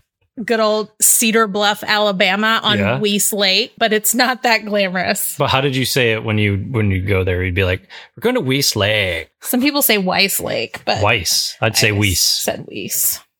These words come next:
Speaker 2: Okay.
Speaker 1: It's, I think it's, no, I don't wanna spell it 'cause I'm gonna sound like an idiot.
Speaker 2: All right, get back on track. What
Speaker 1: All
Speaker 2: else?
Speaker 1: right, sorry, sorry.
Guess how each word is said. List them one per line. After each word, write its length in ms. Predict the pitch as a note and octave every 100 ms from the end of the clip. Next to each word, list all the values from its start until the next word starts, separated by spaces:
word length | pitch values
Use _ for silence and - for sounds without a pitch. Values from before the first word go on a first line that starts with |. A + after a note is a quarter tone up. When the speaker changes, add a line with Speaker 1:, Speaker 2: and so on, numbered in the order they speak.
| -
Speaker 2:
Okay. 180 | A#2+ -
Speaker 1:
It's, 120 | G#2+ G#3+ G3+
I 60 | A#3
think 160 | B3+
it's, 220 | C4 - - _
no, 120 | A#3+ F#3
I 80 | G3+
don't 120 | G#3
wanna 140 | G2+
spell 260 | - F#2+ G2
it 120 | F#2+
'cause 200 | - -
I'm 60 | -
gonna 100 | -
sound 200 | - A2+
like 140 | G2+
an 80 | G#2+
idiot. 300 | A2 G#2+ - _ _ _ -
Speaker 2:
All 60 |
right, 60 | A2+
get 120 | C3+
back 220 | D3 A#2
on 120 | A2+
track. 280 | G2 G#2+ D#2+
What 120 | - D4
Speaker 1:
All 60 |
Speaker 2:
else? 100 | F4
Speaker 1:
right, 260 | C4+ G2 -
sorry, 340 | - G3+ F#3
sorry. 320 | E3+ F3+ D#3